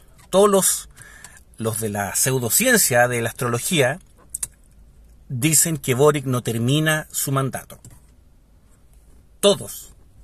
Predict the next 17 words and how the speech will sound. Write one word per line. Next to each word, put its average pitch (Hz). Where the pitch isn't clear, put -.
No 127
termina 135
su -
mandato 110
y 117
no 123
lo 123
termina 110
bien. 113
No 107
lo 101
termina 101
bien. 113
Algunos 117
hablan 117
de 107
traición 120